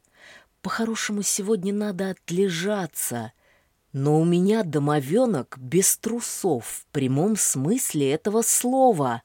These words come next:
а доставка сюда не работает. «Не злишься за Ташу?» Друг прислоняется спиной к металлу большой гаражной створки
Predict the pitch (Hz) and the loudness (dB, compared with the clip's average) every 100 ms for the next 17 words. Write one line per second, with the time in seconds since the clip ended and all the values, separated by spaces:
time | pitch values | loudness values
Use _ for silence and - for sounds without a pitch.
0 | _ - - _ 123 165 170 254 - - | _ -20 -20 _ 0 2 2 0 -2 0
1 | 196 190 - 226 - 220 226 233 208 143 | -2 -2 -4 -4 -2 -2 2 2 2 2
2 | 143 147 165 151 139 - 123 123 120 - | 2 2 0 0 0 0 -2 -2 -4 -10
3 | - _ _ _ _ _ _ _ _ _ | -20 _ _ _ _ _ _ _ _ _
4 | _ _ 196 214 208 190 226 269 - - | _ _ 2 4 4 4 2 0 -2 -2
5 | 151 139 147 - 196 175 - 120 127 _ | -2 0 0 2 2 2 0 -8 -14 _
6 | _ _ _ - 120 143 240 - - 151 | _ _ _ -12 -2 2 2 -2 -8 -4
7 | 131 - 143 139 135 - 143 - - 131 | -2 0 0 0 0 -2 -2 -2 -2 -2
8 | 127 123 - 123 - 175 233 226 214 175 | -2 -4 -6 -8 -4 -4 -2 -2 -4 -2
9 | 180 - - 269 214 220 180 160 135 127 | -2 -2 -2 -4 0 2 4 2 0 -2
10 | - - - 226 294 269 - 247 | -2 -4 -4 -2 -2 -2 -2 -2